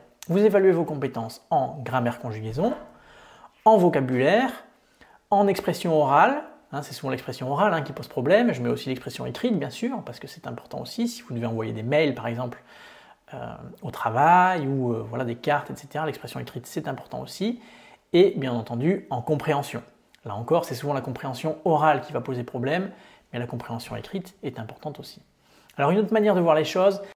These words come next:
c'est la façon du toefl. Donc le toefl, c'est un test assez connu pour évaluer le niveau d'anglais. C'est un peu comme le toeic, mais un peu moins orienté professionnel, un peu plus académique.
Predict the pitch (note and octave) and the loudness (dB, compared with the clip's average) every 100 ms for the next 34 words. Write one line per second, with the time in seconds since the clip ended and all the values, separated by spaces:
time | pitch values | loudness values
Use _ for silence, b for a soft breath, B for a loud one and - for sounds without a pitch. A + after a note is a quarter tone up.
0 | _ b b b - G#3 A3 G#3+ D3+ D#3+ | _ b b b 2 6 6 6 0 0
1 | D3+ G#3 E3+ B2+ F#3 E3+ C#3 A#2 B2 C3 | -2 0 -2 4 4 4 0 -2 -4 -8
2 | B2 F#3 F#3+ E3+ G3 G3+ G3+ C3 B2+ F3+ | 2 4 4 4 6 6 4 -2 2 4
3 | F3 - - - C3+ D#3 E3 F#3+ E3+ C#3+ | 4 2 -6 -6 -2 0 2 2 0 0
4 | C3+ C3 D3+ D3+ D#3 D#3+ - C3+ C3 C3 | 2 6 6 8 6 4 2 -2 -2 0
5 | B2+ B2 B2 B2+ D#3+ G#3+ B B B B | 0 2 2 2 2 0 B B B B
6 | A#2+ A2+ C3 C3+ C3+ C3 D#3+ E3 D#3 C#3 | -6 -2 -2 0 0 2 4 4 2 0
7 | A#2 C3+ C3+ C#3 C3 B2+ C3 C3+ C3 B2 | -2 0 0 0 -2 -2 -4 -4 -4 -8
8 | C3+ C3 B2+ B2 A#2+ - A#2 A#2+ A#2+ C#3 | -4 -4 -4 -6 -8 -8 -4 -2 -2 0
9 | F3+ F3 | -2 -4